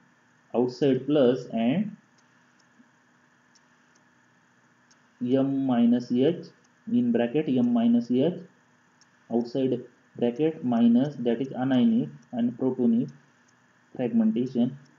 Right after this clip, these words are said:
This is not, however, always the case. The use of chromatographic modifiers may change the composition of the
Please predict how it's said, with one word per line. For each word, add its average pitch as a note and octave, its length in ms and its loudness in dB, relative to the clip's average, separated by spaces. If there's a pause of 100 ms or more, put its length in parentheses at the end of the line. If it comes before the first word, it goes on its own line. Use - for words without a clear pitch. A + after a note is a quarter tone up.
(160)
This F3+ 240 2
is G3+ 160 2
not, D#3+ 600 0
however, D#3 680 4
always C#3 520 2
the B2+ 100 4
case. G#2 480 -2 (500)
The C3 140 2
use G#3 260 6
of G3+ 240 2
chromatographic E3 840 0 (100)
modifiers C3 960 2 (720)
may D3+ 200 0 (100)
change D3 500 2 (120)
the C3 160 2
composition E3 760 0
of A2+ 280 2
the F#3+ 260 4